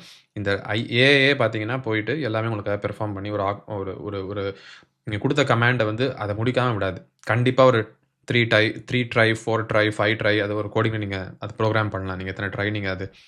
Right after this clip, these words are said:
நீங்க ரன் பண்ணணும் அப்படின்றது. எப்படியாச்சும் இந்த, அந்த ஆப்பரேஷனை அச்சீவ் பண்ண ட்ரை பண்ணும்.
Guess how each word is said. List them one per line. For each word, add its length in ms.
நீங்க 280
ரன் 220
பண்ணணும் 280
அப்படின்றது. 380
எப்படியாச்சும் 440
இந்த, 200
அந்த 120
ஆப்பரேஷனை 440
அச்சீவ் 200
பண்ண 160
ட்ரை 240
பண்ணும். 280